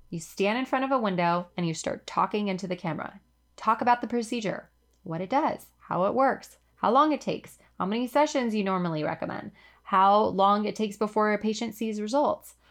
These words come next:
whatever content you want to put in the video. And instead of having these beautiful edited shots of you doing the procedure, you just insert some before and after photos instead, or no photos at all.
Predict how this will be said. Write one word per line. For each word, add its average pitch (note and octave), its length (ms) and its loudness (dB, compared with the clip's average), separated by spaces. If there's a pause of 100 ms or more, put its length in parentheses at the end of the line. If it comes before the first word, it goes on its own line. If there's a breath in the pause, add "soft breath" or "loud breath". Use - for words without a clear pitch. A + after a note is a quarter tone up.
(100)
whatever G#3+ 400 4
content C4 460 -2
you G3+ 100 -2
want G3+ 160 0
to G3 40 0
put G3+ 140 -6
in F#3+ 140 0
the F#3 60 0
video. G3 440 -2
And F#3 100 -4
instead G#3+ 400 -2
of B3+ 100 0
having G3+ 380 0
these F3+ 220 -2
beautiful F#3+ 760 -2
edited E3+ 400 -2
shots F3+ 460 0
of D#3 180 -8
you F3 180 -2
doing F#3 240 -2
the F3+ 80 -4
procedure, F#3 680 -4 (400 loud breath)
you D#4 120 -4
just G#4 200 -2
insert F#4 320 0
some C4+ 180 0
before B3+ 260 -2
and B3+ 100 -4
after A#3 240 -4
photos F#3+ 300 -2
instead, F#3+ 460 -2
or G3+ 460 0
no F#3 120 0
photos A#3+ 360 2
at A#3+ 100 0
all. - 380 2